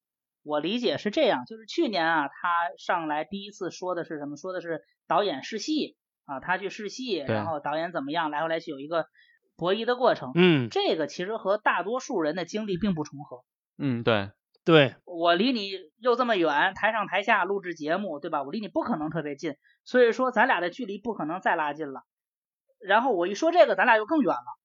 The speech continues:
Speaker 1: 但是今年不一样，我一说这件事儿，所有人的脑子里全部浮现了那个画面。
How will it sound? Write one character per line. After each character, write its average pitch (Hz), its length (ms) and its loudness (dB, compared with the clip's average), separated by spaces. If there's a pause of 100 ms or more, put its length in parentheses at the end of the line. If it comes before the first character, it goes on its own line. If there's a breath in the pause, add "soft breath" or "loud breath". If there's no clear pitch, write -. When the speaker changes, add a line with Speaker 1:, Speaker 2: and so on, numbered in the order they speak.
(680)
Speaker 1:
但 311 140 4
是 302 80 2
今 370 200 6
年 196 180 4
不 147 100 -2
一 131 80 -4
样， 127 240 -6
我 180 160 2
一 254 100 0
说 359 160 2
这 349 120 0
件 302 180 4
事 302 80 0
儿， 285 240 6
所 226 320 4
有 240 160 6
人 165 160 2
的 185 100 -2
脑 147 300 -4
子 151 140 -8
里 139 240 -14
全 165 440 -4
部 233 280 -8
浮 147 240 -12
现 170 200 -2
了 147 80 -4
那 147 120 -6
个 143 100 -4
画 147 180 -2
面。 139 160 -8